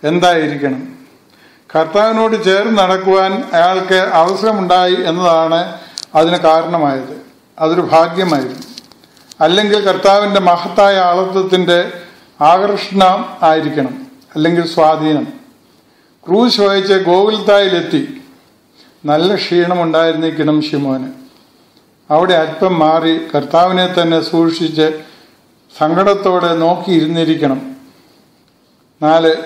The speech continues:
രക്ഷയുടെ ആനന്ദം ശീമോൻ മറ്റുള്ളവരിലേക്ക് പകരുന്നു. വീട്ടിലെത്തിയപ്പോൾ മക്കളായ രൂപ്പോസിനോടും അലക്സാണ്ടറിനോടും തനിക്കുണ്ടായ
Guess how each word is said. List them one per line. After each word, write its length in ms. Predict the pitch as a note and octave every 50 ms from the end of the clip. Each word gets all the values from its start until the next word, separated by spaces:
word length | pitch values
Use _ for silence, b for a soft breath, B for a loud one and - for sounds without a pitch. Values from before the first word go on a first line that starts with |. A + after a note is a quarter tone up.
| - - b b b b b b b b -
രക്ഷയുടെ 520 | E3 E3 D#3+ - - A3+ A#3 A3+ G#3+ G#3+ G3 F3+ F3
ആനന്ദം 360 | F#3 F#3+ G3 G3 F#3+ G3 F#3+ F#3+
ശീമോൻ 480 | F#3+ - - F#3 F#3 F#3 F#3+ F#3 F#3 F#3
മറ്റുള്ളവരിലേക്ക് 800 | F3+ E3+ E3+ D#3+ - F#3+ F#3 F#3+ F#3 F3+ F3+ F3+ E3+ E3+ E3 E3
പകരുന്നു. 500 | D3+ D#3 D3+ D#3 D3+ D3 D3+ D3 C3+ C3 - - - B B B B B B B B B -
വീട്ടിലെത്തിയപ്പോൾ 840 | D3 E3 E3+ F3 F#3+ F3+ E3+ D3+ - F#3 F3 - - D3+ D3+ D3 D3 - - - B B B B B B B B _
മക്കളായ 520 | D3+ D3 D3 D3+ F#3+ G3 G3 G3 G3 G3 F#3 F#3
രൂപ്പോസിനോടും 880 | E3+ E3+ F3 F3 F3+ F#3 F#3 F#3+ F#3 F#3 G3+ F#3 F3+ F3+ F3 F3 F3 - F3+
അലക്സാണ്ടറിനോടും 840 | E3 D3+ D#3 D#3 - F#3 F3+ F3 F3 E3+ E3+ E3+ F3 F3 E3+ E3 E3+ E3+ D#3+
തനിക്കുണ്ടായ 580 | D#3+ D#3+ E3 E3 E3 D#3 D#3+ D#3 D#3 D#3+ D#3